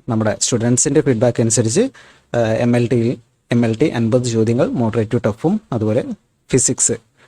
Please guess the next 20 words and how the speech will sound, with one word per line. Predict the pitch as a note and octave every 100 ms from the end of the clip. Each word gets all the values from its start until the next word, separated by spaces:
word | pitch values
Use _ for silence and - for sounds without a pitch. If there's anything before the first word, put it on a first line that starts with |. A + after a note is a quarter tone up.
| _ -
പതിനഞ്ച് | B2+ C3+ B2+
ചോദ്യങ്ങൾ | A#2 A2 G#2+ A#2 D#3+
ഈസിയും, | G#3+ A2 G#2 A#2 D#3+ G#3+ - - - _ D3+
കെമിസ്ട്രി, | D3 - - F3 - _
ആ, | B2 A2+ A2 A2+
പതിനാല് | A2 A#2+ C#3 D3 C#3+
ചോദ്യങ്ങൾ | A#2+ G#2+ A2+ D3+
moderate | A3 _ A#2+ A2+ B2 A#2+
to | B2+
tough-ഉം, | - A2 - F#3 A3+ - - - -
ബോട്ടണി | B2+ C#3 C3+
ഏഴ് | F#3+ B2 A#2
ചോദ്യങ്ങൾ | A#2 A2+ A2 A#2+
moderate, | C3+ A2 G2+ A2 A2 F3+ C4+ _ _ _ _ _
സുവോളജി | - C3+ C3 C3 B2+ D#3
ഏഴ് | B2 A#2
ചോദ്യങ്ങൾ | A2+ A2+ A2 A#2+ F#3+
moderate | D3+ G#2+ A#2 G#2+
to | A#2+
tough, | A2+ G#2 D3 A3 A#3+